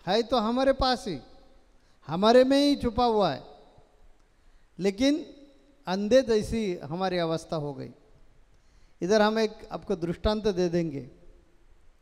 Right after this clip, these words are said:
एक जन्मता अंधा आदमी पड़ोसी के घर में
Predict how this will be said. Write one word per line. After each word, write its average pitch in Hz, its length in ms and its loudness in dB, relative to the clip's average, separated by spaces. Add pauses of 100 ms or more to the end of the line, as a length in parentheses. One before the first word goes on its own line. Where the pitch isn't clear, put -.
(920)
एक 220 320 2 (400)
जन्मता 233 640 2 (800)
अंधा 196 260 0
आदमी 175 400 0 (3000)
पड़ोसी 226 380 0
के 226 180 -2
घर 190 200 0
में 190 400 -2